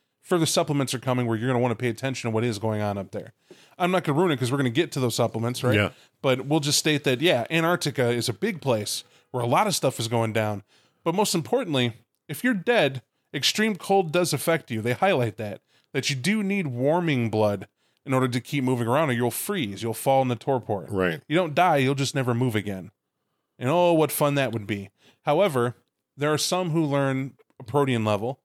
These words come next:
Speaker 2: Mm-hmm.
Speaker 1: level six, called adaptability, where that environment doesn't phase you.
Speaker 2: Right.
Speaker 1: You can live in it indefinitely. And it's directly in this book and even in a modern several books. It's done that for that reason specifically. And what I like about it is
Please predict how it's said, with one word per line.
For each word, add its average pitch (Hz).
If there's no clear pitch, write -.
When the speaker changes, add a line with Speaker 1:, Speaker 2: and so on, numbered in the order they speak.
Speaker 2:
Mm-hmm. 82
Speaker 1:
level 117
six, 113
called 120
adaptability, 117
where 110
that 120
environment 127
doesn't 131
phase 139
you. 87
Speaker 2:
Right. 85
Speaker 1:
You 135
can 151
live 147
in 139
it 135
indefinitely. 117
And 139
it's 127
directly 143
in 127
this 143
book 165
and 131
even 143
in 127
a 123
modern 131
several 117
books. 147
It's 117
done 160
that 151
for -
that 139
reason 127
specifically. 110
And 131
what 127
I 127
like 185
about 127
it 110
is 113